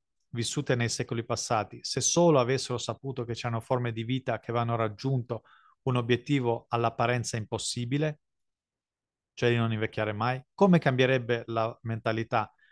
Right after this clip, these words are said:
se sapeste che fermare o invertire il processo di invecchiamento fosse possibile? Vi faccio l'esempio del miglio in quattro minuti. Gli esperti affermavano che il corpo umano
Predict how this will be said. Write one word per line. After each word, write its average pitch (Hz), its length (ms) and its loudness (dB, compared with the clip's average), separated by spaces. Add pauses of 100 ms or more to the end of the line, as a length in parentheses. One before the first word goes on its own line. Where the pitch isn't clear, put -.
se - 160 -8
sapeste 147 540 4
che 131 140 -4
fermare 127 440 2
o - 20 2
invertire 120 400 0
il 123 60 -4
processo 123 460 -6
di 113 120 -8
invecchiamento 117 520 -4
fosse - 540 -4
possibile? 160 760 0 (1400)
Vi 123 100 -4
faccio 151 280 4
l'esempio 143 640 2 (340)
del 127 220 0
miglio 135 320 2
in 113 80 -2
quattro 120 320 0
minuti. 107 480 -6 (1400)
Gli - 100 -2
esperti 170 360 4
affermavano 131 600 2
che 120 100 -4
il 123 60 -2
corpo 135 320 2
umano 143 540 2